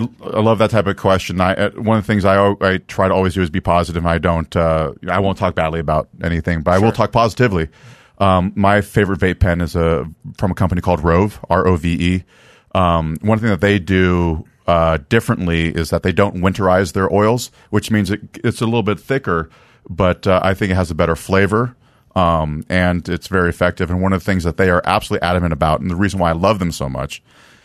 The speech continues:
Speaker 1: is they, they are adamant about pesticide-free
Speaker 2: Mm.
Speaker 1: product, raw materials. And this is when they didn't have to be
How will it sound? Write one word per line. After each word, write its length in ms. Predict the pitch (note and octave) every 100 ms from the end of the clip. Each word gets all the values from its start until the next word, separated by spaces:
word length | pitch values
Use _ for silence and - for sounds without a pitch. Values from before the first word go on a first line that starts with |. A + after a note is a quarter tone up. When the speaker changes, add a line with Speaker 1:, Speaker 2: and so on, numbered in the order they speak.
| _ _
Speaker 1:
is 240 | G2 F#2 D#2+
they, 260 | G2 G2 G2 -
they 340 | F2+ F2 A2
are 160 | A2 G2
adamant 360 | F#2+ G2+ G2+ F#2
about 320 | E2 F2 -
pesticide-free 840 | A#2 G#2 - F#2 F2+ - F2 E2+ D#2+
Speaker 2:
Mm. 340 | - F2+ E2
Speaker 1:
product, 400 | - D#2+ D#2 C#2
raw 140 | F#2 F2+
materials. 540 | E2 - F2 D#2+ D2+ - - - -
And 180 | G#2+ A#2
this 140 | C#3+
is 160 | D#3 A#2
when 220 | B2 A#2+
they 120 | A2+
didn't 220 | A2+ A#2
have 240 | G#2+ A#2+ C3
to 80 | F2
be 280 | E2 D2